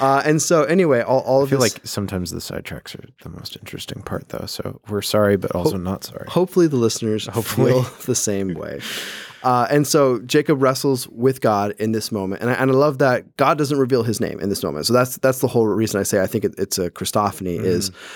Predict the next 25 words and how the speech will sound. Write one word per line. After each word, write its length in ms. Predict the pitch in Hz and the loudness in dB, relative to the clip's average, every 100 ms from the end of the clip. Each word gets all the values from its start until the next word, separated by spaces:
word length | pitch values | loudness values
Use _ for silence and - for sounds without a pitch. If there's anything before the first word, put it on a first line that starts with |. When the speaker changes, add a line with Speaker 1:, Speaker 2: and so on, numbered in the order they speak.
| - - | -18 -2
Speaker 1:
um, 480 | 107 92 87 80 - - _ _ | 0 0 -2 -8 -12 -20 _ _
he's 260 | - 139 127 | 0 0 2
basically 380 | 147 143 156 127 | 0 0 0 0
like, 120 | 104 | 0
"You 80 | 151 | 0
don't, 180 | 185 - | 0 0
you 80 | 143 | 0
know 100 | 160 | 0
my 100 | 82 | -4
name." 220 | 78 95 | -8 -2
<laughs> 0 | |
It's, 140 | 135 | 0
it's 160 | 202 165 | 2 2
kind 180 | 170 165 | 2 2
of 80 | 143 | 4
like 120 | 143 | 2
the 60 | 131 | 2
Speaker 2:
Yeah. 200 | 131 127 | 2 4
Speaker 1:
subtext 220 | 131 - | 2 2
I 60 | 113 | 0
get 160 | 120 | 0
from 140 | 110 104 | -2 0
that 140 | 101 | 0
as 140 | 95 104 | 0 0
well. 280 | 104 90 | 0 0